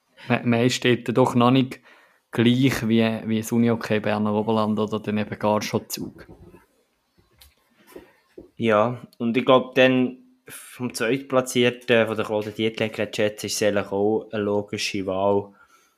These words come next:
Speaker 2: Würde ich jetzt behaupten, dass man sie, die Red Ants wählt, einfach auch schon nur wegen der ganzen Reiserei. Ähm, ja, die Red Ants haben wir letzte Folge diskutiert, hätten wir zwei Gobender weiter vor der Tabelle erwartet.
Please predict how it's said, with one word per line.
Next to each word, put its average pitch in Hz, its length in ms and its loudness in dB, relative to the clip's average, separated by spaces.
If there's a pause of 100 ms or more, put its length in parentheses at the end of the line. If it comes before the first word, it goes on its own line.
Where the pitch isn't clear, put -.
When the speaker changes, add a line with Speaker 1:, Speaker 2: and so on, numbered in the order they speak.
(420)
Speaker 2:
Würde 101 220 -4
ich 123 100 6
jetzt 131 180 -2
behaupten, 113 420 6
dass 101 120 0
man 101 120 -6
sie, 104 240 -8 (180)
die 113 40 -4
Red 120 180 2
Ants 123 480 2
wählt, 110 600 4
einfach 101 300 -6
auch 98 120 -4
schon 92 180 -4
nur 95 120 -2 (340)
wegen 90 180 -8 (120)
der 95 80 -8
ganzen 95 440 -4
Reiserei. 95 760 0 (600)
Ähm, 90 600 -4 (220)
ja, 107 280 2
die - 120 -8
Red 98 240 2
Ants 101 800 0
haben 95 200 -8
wir 92 80 -4
letzte - 600 -6
Folge 110 440 0
diskutiert, 110 800 -2
hätten 101 380 -2
wir 107 260 2
zwei 95 200 -2
Gobender 95 640 -6
weiter 110 280 -10
vor 104 260 -2
der 104 200 -2
Tabelle 101 600 0
erwartet. 104 720 0